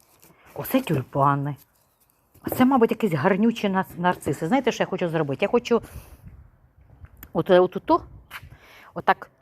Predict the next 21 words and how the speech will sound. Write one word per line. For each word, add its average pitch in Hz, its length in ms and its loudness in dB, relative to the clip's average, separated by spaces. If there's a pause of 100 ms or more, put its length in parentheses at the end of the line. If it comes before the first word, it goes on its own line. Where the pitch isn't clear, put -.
(120)
чик - 320 -4
прокопати - 800 0
і 190 80 -2
отут 208 260 -2
рядок 185 300 2
посадити. 147 520 -4 (680)
Не 185 140 4
отут, 214 340 8
де 170 140 6
лілії, 147 440 -2
а 202 100 6
отут 226 340 2
посадити. - 580 -10 (680)
Тому 196 120 -2
що 220 100 -2
там 202 140 4
у 202 60 6
мене 226 260 6
є, 381 200 6 (500)
а - 80 2
тут - 260 -4